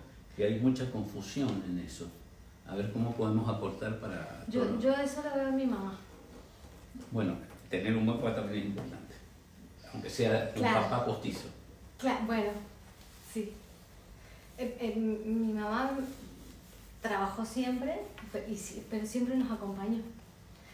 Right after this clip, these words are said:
Speaker 2: Pero nos acompañó, em, dejándonos no ser. O sea, que, que, eh, que es lo que, como que lo que yo quiero hacer con Antonia, como acompañarla en el proceso. Que,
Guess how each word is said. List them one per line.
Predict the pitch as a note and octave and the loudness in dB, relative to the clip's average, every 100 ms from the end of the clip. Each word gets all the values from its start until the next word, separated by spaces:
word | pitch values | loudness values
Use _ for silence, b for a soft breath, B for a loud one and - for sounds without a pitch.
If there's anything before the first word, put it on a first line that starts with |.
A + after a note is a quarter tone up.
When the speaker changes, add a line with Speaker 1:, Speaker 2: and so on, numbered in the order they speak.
| F#3 | -2
Speaker 2:
Pero | A3+ A3 | 2 4
nos | A3+ | 4
acompañó, | A3+ A3+ A3+ A3+ A3+ C#4 E4+ F#4+ F#4+ - - - | 2 2 2 4 4 4 4 2 0 -6 -8 -2
em, | A#3 A3 G#3 G3 G3 F#3+ F3+ - - - - - - - - - - - - - - - - - A3 | 2 2 0 0 -2 -4 -6 -14 -16 -16 -18 -18 -18 -18 -20 -20 -16 -16 -16 -18 -20 -20 -20 -16 -2
dejándonos | G#3+ A#3 C#4 D#4 D#4+ C#4+ A#3+ - | 2 4 2 0 2 0 0 -2
no | B3+ C4+ | 0 0
ser. | - D4 G3 - - - - - - - | 0 -2 -2 -8 -14 -18 -18 -18 -16 -12
O | G3 | -4
sea, | A#3 G#3 G3 | -2 0 -2
que, | - - - | -6 -10 -12
que, | - G3 | -10 -8
eh, | F#3 F3+ - | -6 -8 -2
que | |
es | G#3+ | 2
lo | C4+ | 2
que, | A#3+ G#3 | 4 2
como | G#3 G3+ F#3+ | 0 -2 -2
que | F#3+ F#3+ | 0 2
lo | G3 | 2
que | G3+ | 4
yo | A3 | 4
quiero | C4 C4 | 4 2
hacer | B3 A3+ | -2 -2
con | A#3 | -2
Antonia, | A3 G#3 G3 F#3 - | -2 -2 -4 -6 -4
como | G#3 | -2
acompañarla | G#3 A3+ A3+ A3+ C4+ D4 C#4 - | 0 4 4 8 8 8 6 4
en | C#4 B3 | 4 4
el | |
proceso. | G#3 - G#3 - - - - B B B B - - | 0 -4 -8 -10 -14 -18 -18 B B B B -6 2
Que, | G#3 G3+ - | 4 4 0